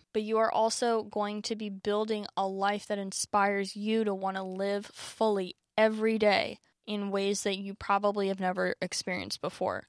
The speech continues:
There are people out there that need what you have to give,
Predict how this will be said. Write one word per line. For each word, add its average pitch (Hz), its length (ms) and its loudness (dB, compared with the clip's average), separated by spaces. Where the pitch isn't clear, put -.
There 214 160 2
are 220 60 2
people 240 500 -4
out 196 260 2
there 208 220 0
that 196 140 -4
need 190 480 -6
what 190 200 -2
you 190 140 -6
have 185 280 0
to 190 80 -8
give, - 480 -4